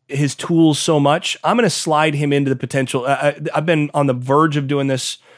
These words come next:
for a while. I'm gonna slide Lloyd Willis into the potential difference maker category. Uh, I just think he,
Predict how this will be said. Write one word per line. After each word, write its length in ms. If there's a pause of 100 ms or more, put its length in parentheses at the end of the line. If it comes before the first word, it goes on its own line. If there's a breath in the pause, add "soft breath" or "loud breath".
(140 soft breath)
for 140
a 40
while. 360
I'm 100
gonna 120
slide 400
Lloyd 240
Willis 400
into 120
the 80
potential 380
difference 340
maker 240
category. 540 (1120)
Uh, 380
I 120
just 200
think 200
he, 440